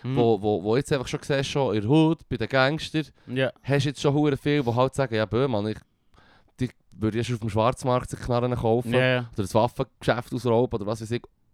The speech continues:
Speaker 2: Aber jetzt können sie es einfach drucken. Und dann haben sie ja
Speaker 1: Schon noch krass.
Speaker 2: immer noch ihre Gangsterglocke und die ist jetzt einfach aus einem
Speaker 1: Die ist,
Speaker 2: Drucker.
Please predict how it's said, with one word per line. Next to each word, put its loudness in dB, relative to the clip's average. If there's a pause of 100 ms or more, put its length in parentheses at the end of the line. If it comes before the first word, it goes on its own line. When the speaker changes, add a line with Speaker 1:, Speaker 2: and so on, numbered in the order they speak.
(320)
Speaker 2:
Aber 2
jetzt -6
können 0
sie -6
es 0
einfach -4
drucken. -2 (340)
Und -4
dann 0
haben -2
sie -6
ja 0
Speaker 1:
Schon -8
noch -6
krass. -6
Speaker 2:
immer 2
noch 6
ihre 4
Gangsterglocke 0 (160)
und -6
die -2
ist -2
jetzt -4
einfach -6 (160)
aus -6
einem -2
Speaker 1:
Die 2
ist, -2
Speaker 2:
Drucker. -8